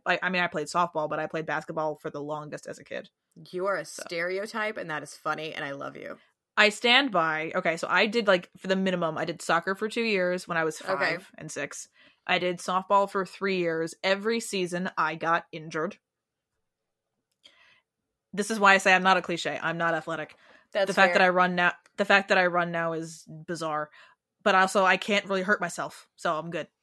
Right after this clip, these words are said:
Speaker 1: But then basketball, I played the longest. I can, okay, I can hurt
Speaker 2: I was
Speaker 1: myself
Speaker 2: about to
Speaker 1: if I
Speaker 2: say,
Speaker 1: don't
Speaker 2: where's
Speaker 1: do
Speaker 2: the logic there? <laughs>
Speaker 1: if I don't do things properly, you can hurt yourself. I should say that. If you don't do things properly while running, you can hurt
Speaker 2: You know, that's
Speaker 1: yourself.
Speaker 2: probably
Speaker 1: But, like,
Speaker 2: what happened in softball.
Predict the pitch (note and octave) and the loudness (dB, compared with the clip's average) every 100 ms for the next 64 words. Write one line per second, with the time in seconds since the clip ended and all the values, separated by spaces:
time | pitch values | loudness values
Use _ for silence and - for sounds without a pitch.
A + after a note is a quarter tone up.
0 | _ _ _ _ _ _ _ _ _ _ | _ _ _ _ _ _ _ _ _ _
1 | _ _ - G#3 G3+ G3 G3 A3 - C4+ | _ _ -4 2 4 4 6 6 4 4
2 | G#3+ G3+ G3 G3+ F#3+ F3+ F#3+ G3 F3+ E3+ | 6 6 4 2 2 2 2 2 0 -2
3 | - - G3 F#3+ B3+ A#3 F#3+ - D#3+ G3 | -6 0 0 4 6 6 2 0 0 2
4 | B3+ C4 G#3 A#3 C4+ F4+ F#4+ G#4+ F#4 C#4+ | 4 4 6 8 10 12 10 8 8 8
5 | A#3+ B3 D4 G3+ C4+ A3 G#3 G3+ G3 - | 10 8 6 6 6 6 6 4 -4 -4
6 | F3 G3+ - - - - - G#3+ G#3 A#3+ | 2 4 4 0 -4 -2 6 8 10 8
7 | C4 G#3+ B3 A#3+ A3+ G#3 G3+ F#3 - G3+ | 8 4 2 2 4 4 2 -4 2 6
8 | F#3 E3+ D#3+ D#3 D#3 F3+ E3 D#3+ A2 D3+ | 6 4 -2 -4 0 0 0 -2 -4 -6
9 | G2 - - - F3+ D3 E2+ - F3+ G3 | -6 -6 -10 -4 -2 -2 -4 -4 0 2
10 | C4 G#3 A3+ G#3+ G#3 - F#3 F3 F3+ E3+ | 2 0 -2 0 -2 2 2 2 0 4
11 | F3 F3+ G#3+ B3+ A#3+ A#3 F3+ E3 E3+ D3+ | 6 6 4 4 4 0 -2 -4 -4 -6
12 | D3+ E3 C4 B3+ A#3+ - A#3+ F#3+ F#3+ F3+ | -4 -4 -2 -2 -2 2 4 6 6 4
13 | A3+ G3 G3 F#3+ F#3 A3 A#3 - G2 | 2 0 -2 -6 -4 -4 -4 -6 -10